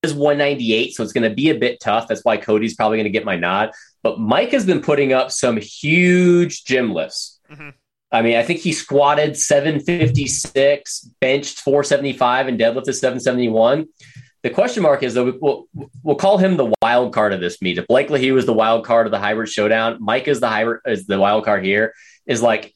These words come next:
Speaker 1: he's always got the potential to do something insane. It just seems like sometimes he, he struggles to put that all together on the platform from what he does in the gym.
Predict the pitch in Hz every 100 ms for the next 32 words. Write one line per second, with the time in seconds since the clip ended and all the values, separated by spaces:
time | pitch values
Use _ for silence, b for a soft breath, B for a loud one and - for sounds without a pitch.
0 | _ 175 247 175 - 139 156 156 147 127
1 | 147 147 - - 117 - 117 147 156 156
2 | - 120 123 143 131 123 101 - 101 139
3 | 254 254 _ B B B _ _ _ _
4 | _ 151 143 170 170 202 196 170 170 156
5 | 151 147 143 139 131 - 139 139 127 123
6 | - 131 127 127 - 135 127 120 117 113
7 | 113 107 110 104 95 104 104 - 104 95
8 | 101 101 98 101 95 92 85 87 78